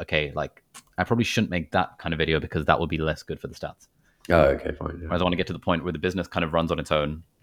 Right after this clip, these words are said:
Speaker 1: and is spitting off a few million in profit every year, and then the YouTube channel is almost like a separate entity where I can just do what I want.
Speaker 2: Yeah.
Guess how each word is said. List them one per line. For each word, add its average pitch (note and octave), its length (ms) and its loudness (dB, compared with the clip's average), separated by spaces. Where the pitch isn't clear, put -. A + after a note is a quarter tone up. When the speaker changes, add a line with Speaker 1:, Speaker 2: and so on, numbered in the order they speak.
Speaker 1:
and E2 100 -4
is C#2 80 -10
spitting D#2+ 240 -2
off D2+ 100 -2
a E2+ 40 -8
few E2+ 140 -2
million D#2 180 -2
in D2+ 80 -6
profit E2+ 240 0
every E2 180 0
year, E2 260 2
and E2 160 -2
then E2 80 -2
the D#2+ 120 -2
YouTube D#2+ 220 -4
channel E2 240 0
is D#2+ 160 -2
almost F2+ 400 0
like D#2+ 220 -2
a D#2+ 40 -8
separate - 440 -6
entity D#2 360 -6
where D#2 140 -2
I D2+ 60 -2
can D#2+ 120 -8
just D#2 140 -12
do E2 140 -8
what D2+ 80 -4
I D2+ 60 -6
want. D#2 180 -6
Speaker 2:
Yeah. D2 340 6